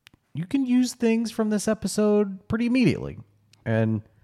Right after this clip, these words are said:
you should definitely finish listening to the episode, but as soon as we're done, you can put this into practice. So you can go first.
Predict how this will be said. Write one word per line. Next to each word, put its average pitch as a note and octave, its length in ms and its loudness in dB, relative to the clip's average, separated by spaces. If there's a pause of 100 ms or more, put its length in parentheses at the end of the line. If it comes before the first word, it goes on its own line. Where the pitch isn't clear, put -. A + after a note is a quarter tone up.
(640)
you A2 80 -2
should G#2 180 -2
definitely G#2+ 380 0
finish G#2 320 -2
listening A#2 340 -2
to F2 80 -6
the E2 100 -2
episode, F2+ 600 -4
but A2+ 360 0 (920)
as C#3+ 100 -2
soon G2+ 120 -4
as E2 120 -8
we're E2 100 -4
done, A#2+ 640 0 (760)
you G#2+ 140 0
can F#2 120 -4
put - 160 -2
this F#2+ 160 -2
into B2+ 120 0
practice. - 680 -6 (1500)
So B2+ 100 4
you B2+ 60 8
can D#3+ 100 4
go D3+ 100 6
first. A#2 440 -2